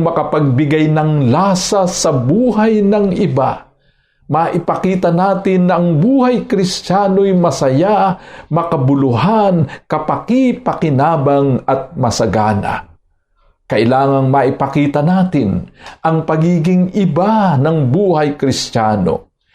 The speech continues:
Hindi tayo basta-basta natatangay ng kung ano ang uso at popular. Ang laging pamantayan natin ay ang buhay ni Jesus,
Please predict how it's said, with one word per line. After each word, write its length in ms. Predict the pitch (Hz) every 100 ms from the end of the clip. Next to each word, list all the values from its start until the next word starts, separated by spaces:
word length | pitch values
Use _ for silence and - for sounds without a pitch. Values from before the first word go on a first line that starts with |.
| - -
Hindi 400 | 175 160 160 -
tayo 320 | 156 160 151
basta-basta 880 | 127 156 143 139 117 165 170 - 156
natatangay 1400 | 143 143 151 156 151 151 131 139 185 185 170 - -
ng 220 | - 156 135 170
kung 320 | 170 156 - 139
ano 640 | 131 143 190 202 208 196
ang 400 | 151 147 120 -
uso 640 | 247 269 269 - 254 240
at 320 | 202 185 - -
popular. 800 | 185 180 156 120 113 110 82 82 _ _ _ _ _ _ _ _
Ang 120 | 120 110
laging 480 | 139 156 143 139 127
pamantayan 800 | 135 139 143 139 139 147 147 165
natin 560 | 185 180 127 107 - - _ _ _ _ _ -
ay 160 | 165
ang 160 | 170 156
buhay 400 | 131 269 233 240
ni 240 | 196 185
Jesus, 640 | 180 - - - - -